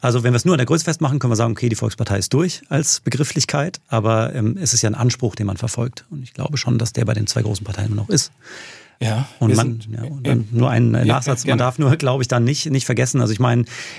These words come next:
Speaker 1: äh, wenn, wenn die Wagenknecht-Partei kommen würde, wie auch immer die dann heißt, die würde ja tatsächlich auch bei den anderen kleinen Parteien ziehen. Bei der F D P jetzt natürlich nicht, aber ich denke, die würde der A F D eben wieder etwas Stimmen abnehmen, die würde der Linken, was dann noch als Rumpf übrig ist, Stimmen abnehmen.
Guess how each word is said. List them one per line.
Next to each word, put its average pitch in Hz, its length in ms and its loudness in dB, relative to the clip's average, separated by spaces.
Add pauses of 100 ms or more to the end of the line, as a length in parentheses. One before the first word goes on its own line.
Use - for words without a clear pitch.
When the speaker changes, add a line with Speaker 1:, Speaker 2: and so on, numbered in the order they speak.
(140)
Speaker 1:
äh, 110 160 2
wenn, 147 280 2
wenn 139 280 0
die 147 100 2
Wagenknecht-Partei 120 680 -4
kommen 117 240 2
würde, 95 220 0
wie 104 60 0
auch 95 80 -4
immer 107 120 0
die 98 100 0
dann 95 180 0
heißt, 113 320 2 (280)
die 107 80 2
würde 127 160 2
ja 110 60 0
tatsächlich 113 440 -2
auch 113 100 -2
bei 113 120 0
den 104 100 0
anderen 117 200 2
kleinen 107 200 -2
Parteien 92 320 -2
ziehen. 87 480 0
Bei - 80 -6
der - 80 -4
F 113 80 -10
D - 80 -6
P 107 140 2
jetzt 113 180 2
natürlich 92 380 -4
nicht, 101 200 -2
aber 110 280 -2
ich - 280 -6
denke, 127 360 2
die 117 100 0
würde 107 140 0
der 101 160 -4
A 101 80 -4
F - 100 -10
D 220 240 0
eben 156 200 2
wieder 147 260 0
etwas - 480 0
Stimmen 139 320 2
abnehmen, 143 420 0
die 113 160 0
würde 107 220 2
der 98 100 -2
Linken, 175 440 2
was 113 160 -2
dann 117 120 0
noch 110 160 0
als - 180 -4
Rumpf 120 200 2
übrig 139 320 2
ist, - 260 0
Stimmen 131 240 2
abnehmen. 131 380 2